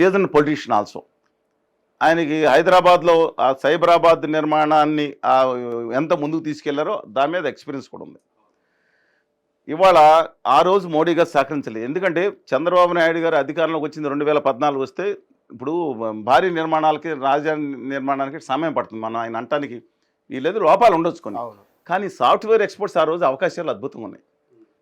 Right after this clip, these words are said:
Speaker 1: ఇవాళ అంత లేకపోవచ్చు. రెండు వేల పద్నాలుగులో అందిపుచ్చుకుని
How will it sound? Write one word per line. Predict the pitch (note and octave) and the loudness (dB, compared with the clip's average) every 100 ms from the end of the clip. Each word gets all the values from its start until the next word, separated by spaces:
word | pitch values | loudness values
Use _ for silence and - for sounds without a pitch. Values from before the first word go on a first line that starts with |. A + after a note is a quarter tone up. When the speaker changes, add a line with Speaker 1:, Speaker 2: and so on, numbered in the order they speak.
| _ - | _ -6
Speaker 1:
ఇవాళ | B2+ A#2 | -2 -2
అంత | A2 | -2
లేకపోవచ్చు. | A2 C3 A#2+ G#2+ G#2 | -2 -2 -6 -10 -8
రెండు | A2+ G3 | -6 0
వేల | G3+ | 0
పద్నాలుగులో | - C#3+ F#3 G3+ F#3 | 0 -2 2 0 2
అందిపుచ్చుకుని | C#3+ D#3 D3+ - - B2+ B2+ | -2 -2 -8 -12 -12 -12 -12